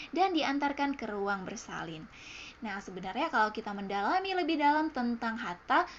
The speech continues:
kita bahkan, kita akan melihat banyak sisi romantis dari Bung Hatta ini. Ya, oke. Ini dianya tentang Bung Hatta. Next, kita lanjut yang ketiga, yaitu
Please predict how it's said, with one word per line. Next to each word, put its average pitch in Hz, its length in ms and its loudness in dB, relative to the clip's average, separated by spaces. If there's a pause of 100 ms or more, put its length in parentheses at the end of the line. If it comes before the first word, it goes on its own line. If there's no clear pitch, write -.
(240)
kita 269 240 4
bahkan, 220 400 -2 (160)
kita 240 240 -4 (160)
akan 285 260 0 (540)
melihat 220 400 -2
banyak 254 400 0
sisi 254 320 -4
romantis 208 680 -2 (920)
dari 214 420 0 (400)
Bung 240 240 -2
Hatta - 400 -8
ini. 165 560 -12 (560)
Ya, 302 160 0 (420)
oke. 359 220 0 (1120)
Ini 294 160 -2
dianya 247 400 0 (720)
tentang 262 640 -2 (480)
Bung 277 240 -2
Hatta. - 340 -10 (640)
Next, - 240 -2
kita 359 240 -2
lanjut 330 240 -4
yang 311 160 -2
ketiga, 294 320 -4
yaitu 240 400 -2